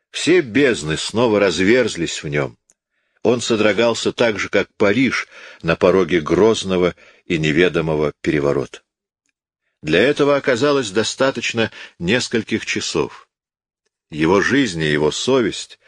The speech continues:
внезапно омрачились. О нем можно было сказать то же, что и о Париже. Две силы, дух света и дух тьмы, схватились на мосту над бездной. Который из двух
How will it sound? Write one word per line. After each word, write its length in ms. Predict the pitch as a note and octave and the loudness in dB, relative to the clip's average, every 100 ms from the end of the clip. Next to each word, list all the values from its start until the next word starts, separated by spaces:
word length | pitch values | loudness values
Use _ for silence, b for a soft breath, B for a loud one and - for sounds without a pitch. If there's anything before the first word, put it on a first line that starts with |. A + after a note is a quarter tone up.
| b b b | b b b
внезапно 720 | C#2+ D#2 D#2 G2 - F#2 F2+ | -4 -2 0 0 0 -2 -2
омрачились. 960 | - F2 F2 - - C#2 A1+ - - _ _ _ _ _ _ _ _ - | -2 -2 -2 -2 -4 -6 -8 -14 -18 _ _ _ _ _ _ _ _ -10
О 120 | D2+ | -4
нем 200 | E2+ G2+ | -2 0
можно 320 | G2+ F2 G2 | 0 0 -2
было 200 | F2+ G2 | 0 0
сказать 460 | F#2 - F2+ F#2+ F#2 - | 0 -2 0 2 -2 0
то 160 | G#2 | 0
же, 100 | F#2+ | 0
что 240 | F#2+ - F#2+ | -4 -2 0
и 60 | |
о 140 | F#2 F2+ | 0 0
Париже. 520 | G2 F#2 F2 C2+ - B B B B | 0 0 0 -2 -8 B B B B
Две 300 | D#2+ D2+ F2+ | -10 -2 -2
силы, 520 | G2 - G#2+ F#2 C#2 A1+ _ _ _ _ | -2 -4 -2 -2 -4 -8 _ _ _ _
дух 320 | D#3 F#2+ - | -4 -4 -4
света 560 | - G2 F2 A2 - G#2+ | -6 -2 0 0 0 -2
и 180 | - G2 | -2 -2
дух 300 | G#2 G#2+ - | -2 -4 -6
тьмы, 460 | - G2 G#2 D#2+ - B B | -10 -4 -2 -2 -6 B B
схватились 800 | - - E2+ F2 - G2 E2+ - | -10 -6 0 0 0 -2 -2 -4
на 100 | F2 | -4
мосту 560 | D#2+ D#2+ - - G#2 - b b | -2 -4 -4 -2 -2 -2 b b
над 160 | E2+ E2 | -4 -4
бездной. 680 | D2 C2 E2+ C#2+ C2 B1 - _ _ _ _ _ _ - | -2 0 0 0 -10 -20 -20 _ _ _ _ _ _ -4
Который 520 | F#2+ - C#3 C#3+ C3+ | -2 2 2 4 0
из 280 | - A#2+ F#2+ | 0 -2 -2
двух 460 | F#2+ A#2 G#2 - | 0 0 0 -6